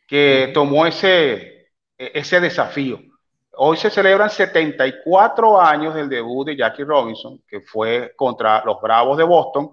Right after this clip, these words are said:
Speaker 1: en Brooklyn, y en el cual él jugó como primera base y segundo en la alineación. No come-, no, no conectó hit en su primer juego, pero sí anotó una carrera. Eh, a partir del dos mil cuatro, ¿verdad? Eh, eh,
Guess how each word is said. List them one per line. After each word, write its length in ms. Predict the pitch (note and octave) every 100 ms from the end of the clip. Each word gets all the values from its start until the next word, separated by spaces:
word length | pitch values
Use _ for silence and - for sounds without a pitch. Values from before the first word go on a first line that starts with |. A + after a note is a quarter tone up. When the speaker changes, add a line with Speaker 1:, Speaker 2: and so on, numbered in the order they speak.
| _ _
Speaker 1:
en 200 | F#2+ F#2+
Brooklyn, 480 | G#2+ G3 C3+ G#3 - _ _ _
y 140 | F#3 A3
en 80 |
el 120 | G#3+ G#3+
cual 280 | F#3 F#3 F3+
él 160 | D#3+ D#3+
jugó 480 | E3 E3 F3 F3
como 260 | - C#3 C3
primera 380 | A2+ A#2+ F3+ F#3
base 360 | E3 D#3 -
y 60 | F3+
segundo 640 | - A#2+ A#2+ B2+ D3 -
en 100 | B2+
la 80 | A2+
alineación. 480 | A2 G#2+ F#2+ - F2+ - - _ _
No 520 | A#2 C3+ C#3 D3+ E3 E3+
come-, 320 | F3 D#3 C#3+
no, 240 | B2+ C3 C#3
no 100 | C3+
conectó 340 | F#3+ F#3+ G#3
hit 200 | G3+ G3+
en 100 | F#3+
su 160 | - B2+
primer 260 | A2+ A#2
juego, 340 | E3 F#3+ F3+ -
pero 160 | D#3 B2+
sí 100 | B2+
anotó 220 | B2 B2
una 180 | A#2 A2
carrera. 400 | G#2 G#2+ F2+ - _ _ _ _ _
Eh, 160 | - D#3
a 140 | E3
partir 240 | D#3 D3 A#3
del 100 | C4+
dos 100 | A3
mil 180 | B3 -
cuatro, 840 | A#3 G3 - C#3 D#3 - - _ _ _
¿verdad? 380 | A#2 B2 E3 -
Eh, 240 | B2 A#2+ A#2+
eh, 180 | C3+